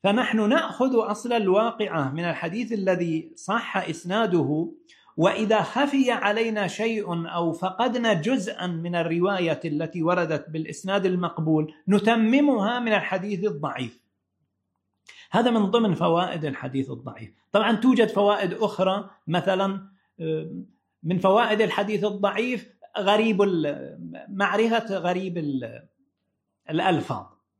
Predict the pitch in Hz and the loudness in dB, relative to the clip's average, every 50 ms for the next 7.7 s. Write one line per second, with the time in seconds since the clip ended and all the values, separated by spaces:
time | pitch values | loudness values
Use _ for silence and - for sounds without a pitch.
0 | _ _ 175 185 190 208 190 - 233 240 240 240 233 208 170 151 185 170 147 131 | _ _ -2 -2 -2 -2 0 0 0 0 2 2 0 0 2 2 2 4 4 2
1 | 123 120 113 110 104 107 127 135 - - 254 254 214 240 220 214 202 190 202 185 | -2 -4 -6 -12 -12 -12 -12 -12 -2 -2 -2 0 2 2 2 2 2 0 -6 -4
2 | 190 180 180 190 196 180 180 156 - 165 143 143 143 135 143 143 131 - 139 135 | -4 -4 -2 -2 0 2 2 0 0 -2 -6 -6 -8 -8 -8 -10 -10 -8 -10 -10
3 | 131 151 143 143 139 135 123 117 131 127 117 123 120 117 117 113 113 120 127 - | -8 -6 -6 -4 -4 -4 -6 -8 -12 -14 -12 -12 -14 -14 -16 -18 -18 -20 -20 -20
4 | _ _ _ _ _ _ _ _ _ _ _ _ _ _ _ _ - 254 240 - | _ _ _ _ _ _ _ _ _ _ _ _ _ _ _ _ 2 2 2 2
5 | 170 151 - 220 202 180 196 185 180 180 190 190 202 202 185 170 160 147 131 113 | -2 0 0 0 2 2 0 0 0 2 2 2 2 2 2 2 2 0 0 -4
6 | - - _ _ _ _ _ _ _ _ 160 156 175 175 170 202 180 175 208 202 | -10 -16 _ _ _ _ _ _ _ _ -4 -2 -2 -2 -2 -2 -4 -2 0 0
7 | 180 175 143 151 180 190 180 160 156 143 131 131 143 165 | 0 0 2 2 0 2 2 2 0 0 0 0 -2 -4